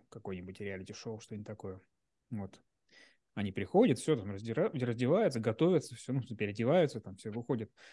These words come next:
э, на поле. Им говорят: «Извините, пожалуйста, нужно подождать. У нас там сейчас, э, из общества слепых играют, э, ребята, да, вы можете подождать немножко?» Те такие: «Ну,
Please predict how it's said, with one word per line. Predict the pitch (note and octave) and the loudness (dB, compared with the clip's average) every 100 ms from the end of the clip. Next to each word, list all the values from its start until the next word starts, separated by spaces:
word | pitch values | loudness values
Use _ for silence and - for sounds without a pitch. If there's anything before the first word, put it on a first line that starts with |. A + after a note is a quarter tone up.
| - - - | -14 -8 -2
э, | A2 A2+ A2+ | 2 2 2
на | A#2 A#2 A#2 | 2 2 2
поле. | A2 G3+ G3+ C3 | 2 4 8 8
Им | |
говорят: | C3 B2 - | 6 2 2
«Извините, | D3+ F#3+ | 4 6
пожалуйста, | C3+ A#2 - A#2+ | 6 4 4 2
нужно | C3+ B2+ | 2 4
подождать. | B2+ A#2+ A#2+ G#2 - - _ _ | 6 6 4 0 -2 -14 _ _
У | B2+ | 0
нас | B2+ B2+ | 2 2
там | - A#2+ A#2+ | 2 0 0
сейчас, | - A#2+ A2+ - B2+ | 0 0 0 0 0
э, | A#2 A#2 | 2 0
из | C#3 C3 | 0 2
общества | C#3 - A#2 | 2 -2 -2
слепых | C3+ B2+ F#3+ F#3 | 0 4 4 4
играют, | A#2+ A#2+ G#2+ F#2+ _ _ - | 4 4 4 0 _ _ -8
э, | A2+ A2 | -6 -4
ребята, | A#2 A2+ G#2 | 0 0 0
да, | C3+ | 0
вы | C3 | 2
можете | E3 - | 2 0
подождать | - A#2 A2 G#2 G#2 | -2 0 2 0 -2
немножко?» | G2 F#2+ - C3+ _ _ _ _ _ _ _ _ | -6 -8 -12 -18 _ _ _ _ _ _ _ _
Те | - | -12
такие: | A#2 A2 G#2+ | -10 -10 -8
«Ну, | G2+ G#2+ A2 G#2+ | -4 -4 -4 -6